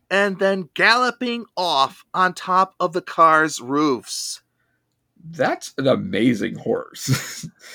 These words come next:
Speaker 2: <laughs>
Speaker 1: Those are sturdy roofs.
Speaker 2: That too. Also, props to that guy for, like, getting kicked by a horse and only whining a little bit. His freaking ribcage should be shattered.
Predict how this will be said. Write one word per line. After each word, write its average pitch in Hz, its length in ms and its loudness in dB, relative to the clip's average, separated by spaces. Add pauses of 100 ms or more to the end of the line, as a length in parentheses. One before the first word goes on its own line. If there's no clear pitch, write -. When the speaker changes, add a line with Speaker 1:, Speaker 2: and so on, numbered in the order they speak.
(140)
Speaker 2:
<laughs> - 400 -20
Speaker 1:
Those 247 340 6
are 202 100 6
sturdy 247 580 0
roofs. 254 1000 6 (680)
Speaker 2:
That - 480 6
too. 151 560 8 (1080)
Also, 175 460 6
props - 520 4
to 240 100 2
that 156 360 8
guy 131 400 12
for, 123 240 2
like, 120 360 6
getting 135 300 4
kicked - 280 0
by 147 120 12
a 123 100 10
horse 135 380 6
and 117 120 0
only 143 240 4
whining 113 640 6
a 107 40 4
little 110 280 4
bit. 101 280 4
His 247 380 0 (280)
freaking 139 380 2
ribcage 127 440 6
should 113 200 -2
be 104 180 -6
shattered. - 1160 2